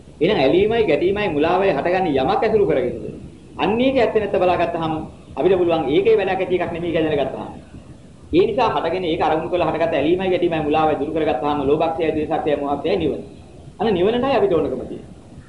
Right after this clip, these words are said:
දාහේ දුරු වෙන්නේ එතනයි. අත්තරීමට නොයල්මට මිදීමට හේතු වෙන තැනට යනකම් කරුණු හම්බ වුණා නම් එයින් එහාට ලෝක විශ්ය ගැන හොයන්න අවශ්‍යතාවයක් නැහැ.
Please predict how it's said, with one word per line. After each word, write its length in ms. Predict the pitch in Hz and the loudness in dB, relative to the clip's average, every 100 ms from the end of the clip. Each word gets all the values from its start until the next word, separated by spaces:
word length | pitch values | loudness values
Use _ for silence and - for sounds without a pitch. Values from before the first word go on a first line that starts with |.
| - - | -16 -4
දාහේ 320 | 147 165 175 | 2 4 2
දුරු 160 | 147 | 2
වෙන්නේ 180 | 170 247 | 0 2
එතනයි. 220 | - - - - - - - - | 0 -2 -8 -16 -18 -20 -20 -12
අත්තරීමට 460 | - 165 165 175 185 | -8 -2 2 2 0
නොයල්මට 380 | 165 160 156 151 | 0 0 0 -4
මිදීමට 300 | 143 156 156 | -4 -2 0
හේතු 200 | 156 156 | 0 -2
වෙන 120 | 139 | 0
තැනට 160 | 147 147 | 0 0
යනකම් 200 | 151 156 | -2 -2
කරුණු 240 | 120 156 | -2 -2
හම්බ 180 | 147 156 | 0 0
වුණා 180 | 160 185 | 0 -2
නම් 140 | 240 - - - - | -4 -8 -16 -10 0
එයින් 200 | 170 202 | 2 2
එහාට 220 | 226 233 | 2 2
ලෝක 200 | 190 196 | 4 4
විශ්ය 220 | 190 202 | 4 4
ගැන 140 | 220 220 | 2 0
හොයන්න 240 | 185 185 | -2 -2
අවශ්‍යතාවයක් 520 | 175 170 165 170 240 | -2 -2 0 0 -2
නැහැ. 200 | 139 - | -4 -10